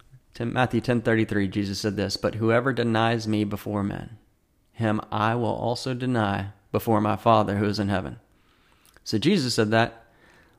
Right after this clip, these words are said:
Let me put it in my words. If you deny me before men, before the people that, uh, I'm not putting it in my words. Let me, um, let me just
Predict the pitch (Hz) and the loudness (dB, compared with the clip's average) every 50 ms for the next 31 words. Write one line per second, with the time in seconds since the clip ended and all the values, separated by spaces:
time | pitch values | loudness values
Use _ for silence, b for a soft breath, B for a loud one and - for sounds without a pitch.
0 | b - 117 113 113 - 127 120 78 110 110 107 107 104 92 67 69 64 - - | b 0 0 0 2 4 2 4 4 4 4 4 4 4 2 0 -2 -4 -6 -10
1 | - - 117 117 - - 123 139 165 180 175 175 143 127 117 117 123 117 107 101 | -8 -6 -6 -6 -4 -4 -2 -2 0 0 0 0 2 2 2 4 4 2 2 0
2 | 98 95 - - - - - - - - - - - - - - - _ _ - | -2 -4 -6 -8 -8 -8 -10 -16 -18 -20 -20 -20 -20 -20 -20 -20 -20 _ _ -4
3 | 113 101 - 123 120 120 113 110 110 117 123 123 104 101 - 120 120 117 110 104 | -4 -2 0 2 2 2 2 2 2 0 0 -2 -2 -2 0 2 2 2 0 -2
4 | - - 120 110 - 123 113 104 110 107 104 - B B B B B B B B | -4 -4 -4 -2 0 0 0 2 2 0 0 -2 B B B B B B B B
5 | B B - 98 - - - 101 - - 90 - - - - - 78 117 120 113 | B B -4 -4 -4 -2 -4 -6 -4 -6 -6 -6 -6 -6 -6 -4 -4 -2 -2 -2
6 | - 104 113 107 107 98 95 85 - 65 85 78 65 60 - - - - 113 110 | -2 -2 -4 -4 -2 -2 -4 -6 -6 -8 -8 -6 -6 -8 -8 -8 -10 -8 -6 -4
7 | 113 110 107 107 110 110 - - - - - - 117 - _ _ _ _ _ _ | -4 -2 -2 -2 -4 -4 -6 -8 -8 -10 -12 -14 -18 -20 _ _ _ _ _ _
8 | _ _ _ - B B B B B B B B B B 311 302 _ 311 _ _ | _ _ _ -20 B B B B B B B B B B -20 _ _ -20 _ _
9 | _ _ _ _ _ _ _ _ _ _ _ _ _ _ _ _ _ _ _ _ | _ _ _ _ _ _ _ _ _ _ _ _ _ _ _ _ _ _ _ _
10 | _ _ - 120 120 113 110 101 104 98 - | _ _ -6 -4 -2 -2 -2 -2 -4 -8 -8